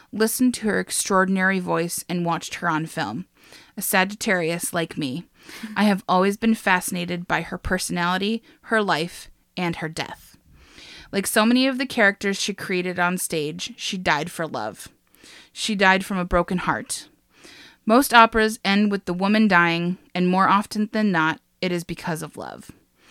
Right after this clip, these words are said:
She will leap from precipices, burn, be strangled, strangulated, stabbed,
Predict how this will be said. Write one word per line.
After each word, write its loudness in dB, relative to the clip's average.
She 0
will -2
leap 0
from 2
precipices, -6
burn, 2
be -2
strangled, -2
strangulated, 2
stabbed, 0